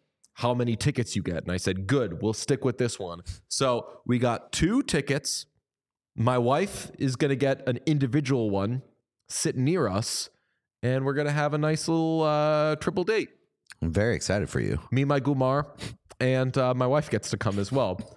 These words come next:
Speaker 1: <laughs> So, uh, I went on Game Time, and I was allowed to select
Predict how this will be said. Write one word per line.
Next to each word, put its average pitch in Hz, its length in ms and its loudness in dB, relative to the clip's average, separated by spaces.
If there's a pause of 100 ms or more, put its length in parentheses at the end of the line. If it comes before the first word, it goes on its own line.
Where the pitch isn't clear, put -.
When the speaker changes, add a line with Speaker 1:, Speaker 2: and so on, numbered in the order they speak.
(100)
Speaker 1:
<laughs> - 240 -4
So, - 600 -2
uh, 131 180 2 (100)
I 151 60 2
went 175 260 4
on 190 160 2
Game 160 280 2
Time, 95 300 2 (500)
and 127 100 4
I 131 60 4
was 131 160 2
allowed 131 400 2
to 123 180 2
select 117 460 -2